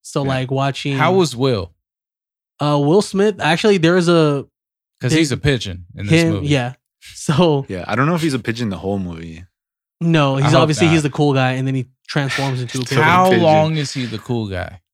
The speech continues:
Speaker 1: Oh, I don't, I don't watch the full
Speaker 2: Uh,
Speaker 1: movie.
Speaker 2: I'm gonna
Speaker 1: I, I didn't
Speaker 2: say
Speaker 1: watch the movie, but I, I've been listening to the soundtracks and watching, like, all the
Speaker 2: Say, like,
Speaker 1: interviews
Speaker 2: 20
Speaker 1: and all the
Speaker 2: minutes.
Speaker 1: stuff they're doing. They're doing,
Speaker 3: Mm.
Speaker 1: but I know he's only for the beginning of the movie. He's a spy, and then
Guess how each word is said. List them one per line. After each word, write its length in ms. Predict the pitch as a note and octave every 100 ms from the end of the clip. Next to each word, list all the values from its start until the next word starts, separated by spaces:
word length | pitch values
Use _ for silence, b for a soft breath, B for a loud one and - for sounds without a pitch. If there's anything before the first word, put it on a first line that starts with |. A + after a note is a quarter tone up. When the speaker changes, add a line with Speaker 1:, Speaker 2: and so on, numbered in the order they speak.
| -
Speaker 1:
Oh, 80 | -
I 100 | F3
don't, 180 | G#3
I 60 | D3+
don't 120 | F#3+
watch 160 | F#3 F3+
the 80 | F3+
full 80 |
Speaker 2:
Uh, 280 | F#2 F#2 F#2
Speaker 1:
movie. 120 | F#2
Speaker 2:
I'm 180 | F#2 G#2
gonna 240 | B2+ C#3+ C3 -
Speaker 1:
I, 140 | D#3
I 140 | - -
didn't 200 | G#2 G#2+
Speaker 2:
say 40 |
Speaker 1:
watch 200 | G2+ F#3
the 60 | G3
movie, 240 | F#3 F3+
but 160 | D#3+ D#3
I, 220 | D3+ D3+ D3
I've 60 | D#3
been 180 | E3 D#3+
listening 240 | F3+ -
to 60 | A#3
the 40 | D#3+
soundtracks 300 | E3+ E3+ E3
and 100 | D#3
watching, 240 | C#3+ D3+ E3+
like, 100 | C#3
all 100 | C#3
the 60 | C#3
Speaker 2:
Say, 40 |
like, 120 | A2+
Speaker 1:
interviews 280 | F#2 C3+ C#3
Speaker 2:
20 40 | -
Speaker 1:
and 0 |
all 60 |
the 40 | -
Speaker 2:
minutes. 100 | C3+
Speaker 1:
stuff 120 | -
they're 80 | B2+
doing. 280 | B2 B2+ A#2
They're 140 | B2 B2+
doing, 320 | C3 A#2+ G#2+ _ _ -
Speaker 3:
Mm. 80 | - -
Speaker 1:
but 80 | C#3+
I 120 | C#3+
know 260 | D3+ D3+ C#3+
he's 220 | C3+ C#3
only 360 | C#3+ C#3+ C3+ - C#3
for 100 | D3
the 80 | C3+
beginning 360 | C3+ C3+ C3+
of 60 | C3
the 60 | B2
movie. 200 | A#2+ A#2+
He's 180 | B2
a 40 | A#2+
spy, 360 | - - A#2+ A#2+
and 160 | B2
then 220 | A#2+ A2